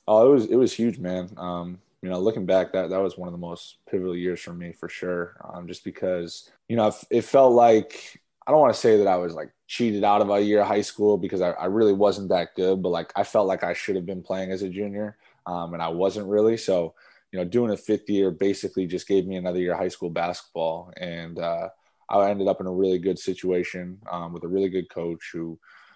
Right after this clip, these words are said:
really had a good feel for my situation and, and where I could ultimately go on and be successful. Um, so it was, it was, it was huge just for the, the career trajectory and,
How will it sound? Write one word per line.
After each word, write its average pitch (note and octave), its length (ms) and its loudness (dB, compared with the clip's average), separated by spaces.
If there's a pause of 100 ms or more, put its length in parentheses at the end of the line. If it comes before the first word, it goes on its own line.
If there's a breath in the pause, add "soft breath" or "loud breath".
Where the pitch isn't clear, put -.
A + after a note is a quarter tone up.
(200 soft breath)
really C#3 240 8
had C3 160 6
a - 40 4
good G#2+ 240 2
feel G#2+ 280 4
for G2 380 2
my G#2 200 2
situation G2 840 -2
and, E2+ 220 -10
and F#2 140 -8
where F#2+ 160 2
I F#2 80 4
could - 180 -8
ultimately G#2 460 -4
go F#2+ 200 0
on F#2 160 0
and F2+ 100 -8
be F#2 100 -4
successful. G#2 920 -4
Um, E2+ 520 -6 (120)
so B2 160 4
it C3 40 8
was, C#3 200 6
it B2+ 120 4
was, C3 340 4 (220 soft breath)
it A2+ 40 0
was C3 160 4
huge A2+ 460 -2
just - 180 -6
for G#2 120 2
the, F#2+ 280 0
the F#2+ 120 -2
career F#2+ 380 0
trajectory F2+ 840 -4
and, D#2+ 180 -10